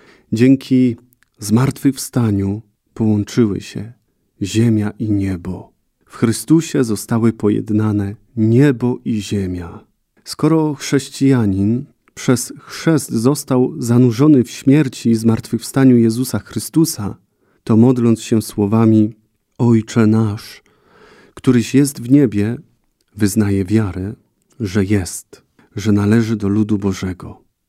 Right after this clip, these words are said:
Lud Boży już należy do wyżyn niebieskich w Chrystusie Jezusie. Drodzy radiosłuchacze, zachęcam po raz kolejny w tym cyklu audycji o modlitwie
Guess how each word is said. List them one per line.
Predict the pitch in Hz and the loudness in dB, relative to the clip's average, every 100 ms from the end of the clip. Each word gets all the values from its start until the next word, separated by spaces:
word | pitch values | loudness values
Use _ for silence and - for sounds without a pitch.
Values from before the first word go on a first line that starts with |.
| _ - | _ -4
Lud | 113 147 | 0 0
Boży | 110 123 143 127 | 2 2 2 2
już | 113 143 175 - | 4 4 2 0
należy | 120 110 139 123 123 | 2 4 2 2 0
do | 107 | 0
wyżyn | 98 117 156 123 139 120 | 2 2 2 4 2 4
niebieskich | 101 101 110 - - 104 - | 2 0 -2 -2 -10 -12 -14
w | |
Chrystusie | - 101 - 110 98 - | -16 -14 -10 -8 -8 -8
Jezusie. | 95 90 95 92 - - - _ _ _ _ _ | -8 -8 -8 -10 -12 -16 -16 _ _ _ _ _
Drodzy | - 101 110 | -6 -4 -4
radiosłuchacze, | 104 101 98 110 104 113 107 101 - _ _ _ | -4 -4 -6 -6 -4 -4 -4 -6 -8 _ _ _
zachęcam | 107 107 120 117 - 110 107 | -2 0 2 2 0 -4 -4
po | 117 | -4
raz | 98 - | -6 -8
kolejny | - 107 107 98 90 90 98 - _ _ | -6 -2 -2 -2 -4 -6 -10 -14 _ _
w | - | -8
tym | 101 90 | -6 -6
cyklu | - 104 - 101 101 - _ _ | -4 -4 -4 -8 -8 -12 _ _
audycji | 104 101 117 120 - - | -4 0 0 0 -2 -4
o | 98 | -4
modlitwie | 95 90 107 101 - 107 104 | -4 -6 -8 -8 -8 -8 -8